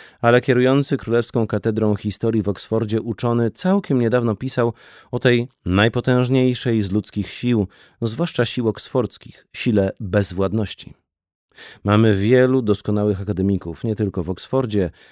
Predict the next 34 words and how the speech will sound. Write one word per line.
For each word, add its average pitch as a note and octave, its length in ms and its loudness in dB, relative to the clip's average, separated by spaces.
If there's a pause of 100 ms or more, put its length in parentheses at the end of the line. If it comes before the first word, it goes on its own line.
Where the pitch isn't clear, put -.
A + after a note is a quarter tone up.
(140)
ale D#3 240 4
rzadko D3 380 -2
wychodzą A#2 400 -2
oni A#2 200 0
ze G2+ 120 0
swojego G#2+ 380 -2
gaju. F#2+ 400 -4 (420)
Należy G2+ 460 0
nad G2+ 240 0
tym G#2+ 240 0
ubolewać. G#2+ 760 0 (600)
Jedną C#3 260 4
z B2+ 40 0
najlepszych B2+ 400 2
rzeczy, G#2 240 0
jakie F#2+ 180 -2
zobaczyłem F#2+ 520 -2
na F2+ 80 -2
początku F#2+ 600 -6
ery G#2+ 240 0
telewizyjnej, A#2 800 0 (380)
była D#3 220 -2
dyskusja C3 500 -2
na A2 140 0
żywo G2+ 280 0
między E2+ 440 -4 (140)
Hugh B2+ 220 2
Trevorem F2 420 -2
Roperem B2 580 -2 (140)
a A#2+ 180 -2
A - 140 -6
J B2 440 0
P A2+ 160 -2
Taylorem G2+ 560 0